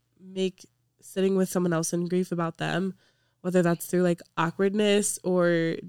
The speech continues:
doing what those people did, and, or even sharing before it's a good time, like, trying to relate before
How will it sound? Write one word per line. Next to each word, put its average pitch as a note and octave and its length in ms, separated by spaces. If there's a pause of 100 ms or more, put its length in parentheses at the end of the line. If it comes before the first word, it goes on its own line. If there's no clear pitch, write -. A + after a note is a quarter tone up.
doing F3+ 280
what - 140
those F3+ 180
people F3 300
did, E3+ 420
and, D#3+ 300 (360)
or G3+ 140
even B3+ 440
sharing G3+ 640
before F#3+ 440
it's F3 180
a E3+ 40
good E3+ 220
time, D#3+ 500
like, E3+ 300
trying F#3 320
to F#3+ 140
relate E3+ 380
before E3+ 600